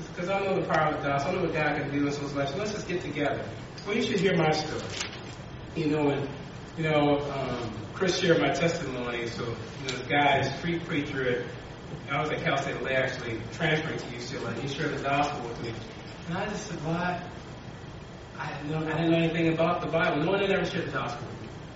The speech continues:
Can you imagine that? I'm twenty years old. I live in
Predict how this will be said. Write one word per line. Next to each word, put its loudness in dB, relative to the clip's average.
Can -6
you 0
imagine 0
that? -4
I'm -6
twenty 2
years 0
old. -4
I -8
live -2
in -2